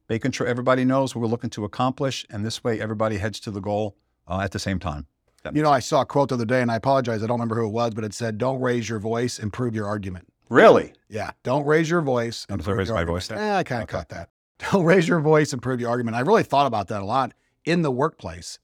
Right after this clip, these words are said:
Speaker 1: Mm-hmm.
Speaker 2: As leaders, we have to manage that process sometimes 'cause folks do wanna get upset.
Speaker 1: Oh, absolutely.
Speaker 2: And, you know, raising your voice is the same as going to your office and sticking your head in the sand.
Speaker 1: Yeah.
Speaker 2: Yeah, it's
Speaker 1: Yeah.
Speaker 2: the same thing,
Speaker 1: Yeah.
Speaker 2: right? It's the same thing. You're just not screaming it vocally,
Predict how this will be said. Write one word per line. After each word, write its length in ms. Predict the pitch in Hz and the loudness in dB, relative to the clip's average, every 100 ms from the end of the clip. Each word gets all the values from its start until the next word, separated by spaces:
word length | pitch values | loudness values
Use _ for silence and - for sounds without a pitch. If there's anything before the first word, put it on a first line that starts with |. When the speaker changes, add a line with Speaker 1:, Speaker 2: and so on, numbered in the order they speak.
| - | -12
Speaker 1:
Mm-hmm. 140 | 90 85 | -4 0
Speaker 2:
As 160 | 139 113 | 0 2
leaders, 300 | 185 180 120 | 2 2 0
we 100 | 147 | 2
have 120 | 147 | 0
to 60 | 131 | 2
manage 340 | 120 127 135 120 | 0 0 -2 -4
that 160 | 101 | -4
process 420 | 127 127 - 95 | -2 -4 -4 -12
sometimes 380 | - 92 104 90 | -12 -12 -10 -10
'cause 140 | - - | -8 -2
folks 240 | 160 147 | 0 0
do 120 | 131 165 | 0 2
wanna 160 | 175 | 2
get 120 | 113 98 | 2 -2
upset. 360 | - - 78 - - | -6 -10 -12 -12 -2
Speaker 1:
Oh, 140 | 110 | 2
absolutely. 440 | 98 - 95 - | 2 0 -8 -2
Speaker 2:
And, 80 | 208 | 0
you 60 | 214 | 4
know, 100 | 208 | 2
raising 360 | 175 220 233 196 | 4 4 6 4
your 100 | 143 | 6
voice 400 | 190 185 143 - | 6 6 2 -2
is 120 | 123 | -2
the 100 | 131 | -2
same 280 | - 185 175 | 0 0 2
as 80 | 120 | 0
going 180 | 156 151 | 2 2
to 40 | |
your 140 | 131 135 | 4 4
office 360 | 139 123 113 | 2 0 -8
and 80 | 113 | -8
sticking 240 | - 131 | -6 -4
your 80 | 113 | 0
head 100 | 143 | 0
in 60 | 147 | 0
the 80 | 95 | -2
sand. 300 | 85 - _ - | -10 -18 _ -4
Speaker 1:
Yeah. 160 | 104 87 | 0 0
Speaker 2:
Yeah, 140 | 151 143 | 0 2
it's 100 | 123 | 4
Speaker 1:
Yeah. 100 | 151 | 4
Speaker 2:
the 60 | |
same 100 | 190 143 | 4 4
thing, 200 | 214 - - | 2 2 -6
Speaker 1:
Yeah. 100 | 131 | -2
Speaker 2:
right? 180 | 139 | 0
It's 280 | 143 120 127 | 0 -4 -8
the 60 | 120 | -4
same 180 | 156 123 | -4 0
thing. 200 | 185 107 | -2 -2
You're 80 | 127 | -4
just 180 | 143 | -2
not 140 | 143 123 | -2 -2
screaming 280 | - 147 131 | 2 2 2
it 120 | 104 | -4
vocally, 400 | 113 180 - - | 0 0 0 -10